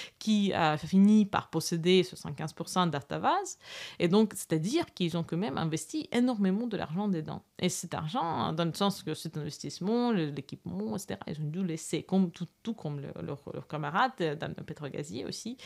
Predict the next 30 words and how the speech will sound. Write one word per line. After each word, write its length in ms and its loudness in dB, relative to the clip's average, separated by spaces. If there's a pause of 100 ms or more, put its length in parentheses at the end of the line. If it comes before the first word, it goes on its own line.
(300)
les 200 -2
équipements, 300 -10
bien 140 -14
sûr, 240 -6
ont 180 -4
été 320 -8
laissés. 360 -4 (800)
Ensuite, 440 2
euh, 560 8
dans 200 4
le, 140 4
le, 380 2
le, 260 -2
le, 240 -2 (220)
la 120 0
grille, 280 -4
dans 180 2
tout 80 0
ce 80 -4
qui 140 -2
est 80 2
l'élémentaire, 500 -2
c'est 160 0
Dan-, 140 4
Danone, 340 6
par 160 -8
exemple, 340 -10
qui 120 -12
est 100 -10
pour, 160 -12